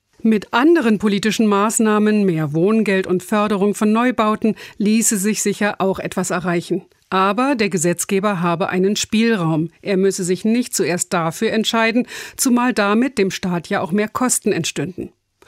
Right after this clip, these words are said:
Und dann gehen die Richter auf die Vermieter ein. Eine Grenze für die Höhe der Miete sei den Haus- und Wohnungseigentümern auch zumutbar.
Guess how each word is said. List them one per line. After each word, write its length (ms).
Und 260
dann 300
gehen 240
die 100
Richter 380
auf 80
die 140
Vermieter 640
ein. 300
Eine 240
Grenze 460
für 120
die 200
Höhe 280
der 140
Miete 460
sei 300
den 260
Haus- 240
und 180
Wohnungseigentümern 1040
auch 160
zumutbar. 720